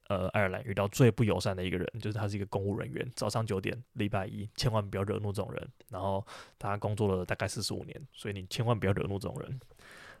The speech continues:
总而言之呢，就是目前为止体验下来都还蛮好的啦，就是不管是食物啊，或者是一些，呃，生活上的，呃，就是交通也好什么的，我是觉得不会到很不方便。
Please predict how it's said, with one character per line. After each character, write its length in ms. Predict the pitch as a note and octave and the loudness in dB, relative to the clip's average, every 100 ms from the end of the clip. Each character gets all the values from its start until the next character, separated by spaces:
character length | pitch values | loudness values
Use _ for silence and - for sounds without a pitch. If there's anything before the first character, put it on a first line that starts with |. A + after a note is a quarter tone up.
| - | -18
总 240 | - B2 A2 | 2 4 8
而 60 | |
言 160 | A#2 C3 | 10 10
之 140 | C#3 | 8
呢， 340 | D3+ B2+ B2 B2+ | 8 10 8 4
就 120 | C3 | 2
是 80 | C3 | 6
目 120 | D3+ | 8
前 160 | B2 A2 | 10 10
为 80 | G#2+ | 8
止 80 | |
体 180 | G#2+ G2 | 6 2
验 140 | G2 G#2+ | 4 6
下 140 | G#2 | 6
来 80 | F#2 | 4
都 80 | G2+ | 4
还 140 | F#2 | 2
蛮 180 | E2+ F#2+ | -2 -2
好 160 | - - | -2 -2
的 80 | - | -2
啦， 200 | - A2+ | -2 -2
就 80 | G2+ | -2
是 60 | |
不 140 | F#2+ G#2 | 0 2
管 120 | E2+ | 2
是 120 | G2+ | 6
食 260 | - - F2 | 6 4 0
物 220 | G#2+ F2+ | 0 0
啊， 220 | E2+ E2+ | 0 0
或 240 | F#2 G#2+ F2+ | -2 0 0
者 40 | |
是 240 | G#2 G2 | -2 -4
一 80 | F#2+ | -2
些， 320 | F#2+ F#2 F#2+ G#2 - - - | 0 -2 -2 -6 -10 -18 -12
呃， 280 | F#2 F2+ F#2 | -10 -6 -4
生 300 | - A2 G#2+ | 0 0 0
活 180 | F2+ | -2
上 180 | F2+ G2 | -2 -4
的， 220 | F2+ F2 - - - - | -4 -4 -4 -10 -14 -12
呃， 260 | - E2+ D2 - - - | -6 -6 -6 -12 -20 -12
就 100 | F#2 | -10
是 80 | |
交 220 | G2+ G2+ G#2 | -2 0 2
通 180 | G2+ | 0
也 80 | F#2+ | -2
好 140 | F2 D2 | -4 -4
什 120 | - | -6
么 120 | - | -10
的， 200 | - - C#3 | -10 -10 -10
我 260 | - F#2+ G#2 | -4 0 0
是 140 | D#3+ | 2
觉 120 | C3+ | 4
得 120 | G#2 G#2 | 4 4
不 320 | - G#2+ G#2+ | -2 -2 2
会 180 | C3+ B2 | 4 6
到 180 | A#2 | 4
很 240 | G#2 G2+ F2 | 4 2 -2
不 80 | G2+ | -2
方 280 | - F#2 | -2 -2
便。 200 | G2+ G2 | -2 -2